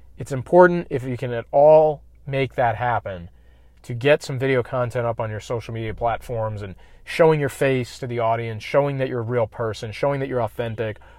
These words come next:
all that kind of stuff, right? So I think that if you can get over that hump, then this tip applies to you, okay, what I'm gonna talk about in this episode. And that is that when you post video content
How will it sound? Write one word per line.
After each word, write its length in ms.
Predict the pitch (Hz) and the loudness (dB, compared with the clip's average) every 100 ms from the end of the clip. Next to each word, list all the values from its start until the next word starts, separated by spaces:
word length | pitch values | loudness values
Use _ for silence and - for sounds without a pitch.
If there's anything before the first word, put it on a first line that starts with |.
| - | -2
all 180 | 131 127 | 2 2
that 140 | 123 | 2
kind 200 | - 113 | -2 -6
of 80 | 101 | -8
stuff, 320 | - 90 - | -6 -6 -4
right? 220 | 110 107 - - - - _ _ _ _ - - - | -4 -4 -8 -18 -20 -20 _ _ _ _ -20 -20 -20
So 480 | - - 147 135 123 - - - _ - | -4 4 6 6 2 -6 -20 -20 _ -6
I 80 | 139 | -2
think 360 | - 240 240 | 4 4 4
that 360 | - 156 143 139 _ - | 2 4 4 0 _ -8
if 220 | 160 127 | -6 -6
you 80 | 147 | -8
can 180 | 151 127 | -6 0
get 220 | 170 226 | 4 6
over 220 | 208 180 | 6 6
that 180 | 151 120 | 4 2
hump, 400 | - 165 95 92 - _ - _ - | 0 0 -2 -8 -20 _ -20 _ -6
then 160 | 135 151 | 0 2
this 200 | 180 - | 2 2
tip 340 | - 151 - - - | 4 4 4 -12 -8
applies 520 | 113 143 127 117 - | -2 6 6 4 -2
to 100 | 113 | -10
you, 160 | 95 - - - | -10 -12 -18 -12
okay, 180 | 110 120 | -6 -4
what 120 | 117 | -4
I'm 60 | 117 | -4
gonna 120 | 110 | -4
talk 200 | 120 107 | -2 -2
about 180 | 107 107 | -2 -4
in 80 | |
this 160 | 104 101 | -6 -8
episode. 360 | 90 90 95 104 | -8 -8 -8 -6
And 140 | 120 | -2
that 220 | 170 208 | 4 6
is 440 | 151 131 120 113 - - - - - | 6 2 0 -4 -14 -20 -20 -20 -6
that 320 | 123 123 117 | 0 2 2
when 240 | 131 175 247 | 0 0 2
you 140 | 254 | 0
post 480 | - 180 170 147 - | 0 4 4 2 -2
video 440 | 123 156 151 135 | 2 4 6 4
content 760 | 117 - 127 123 107 104 82 | 2 -4 -4 -4 -6 -10 -12